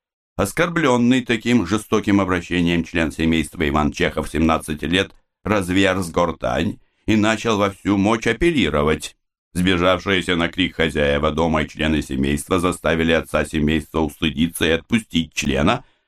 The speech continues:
Засим последовало со стороны хозяев объяснение с внушением, с указанием на ворота, причём отец семейства невиннейше улыбался.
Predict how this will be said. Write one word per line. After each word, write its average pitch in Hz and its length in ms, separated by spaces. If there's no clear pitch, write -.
Засим 143 380
последовало 151 680
со 143 120
стороны 117 400
хозяев 101 460
объяснение 92 640
с - 60
внушением, 87 640
с - 80
указанием 82 720
на 71 80
ворота, 69 460
причём 98 500
отец 85 420
семейства 123 460
невиннейше 95 840
улыбался. 123 760